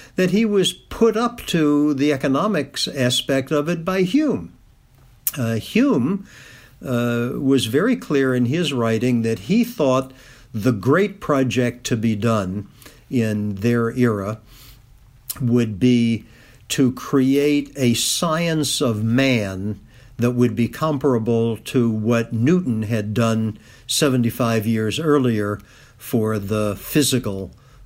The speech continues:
uh, world. And many people think that Hume, who was, uh, Smith's mentor, he was a dozen years later,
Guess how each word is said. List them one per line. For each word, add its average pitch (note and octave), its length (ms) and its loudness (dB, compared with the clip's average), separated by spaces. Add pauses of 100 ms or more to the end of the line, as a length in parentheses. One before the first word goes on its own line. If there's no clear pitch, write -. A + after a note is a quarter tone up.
(120)
uh, G#2 180 -8
world. A2+ 520 0 (500)
And D#3 300 0
many A3+ 260 2
people F3+ 380 0
think B2+ 480 -2
that A#2 420 -2 (340)
Hume, F#3 520 2
who C#3+ 160 2
was, A2+ 400 0
uh, C3 180 -2
Smith's B2 500 0
mentor, B2 720 0
he B2 120 0
was G#2+ 220 -2
a G#2 40 -4
dozen A2+ 440 0
years A#2 320 0
later, A#2 480 -2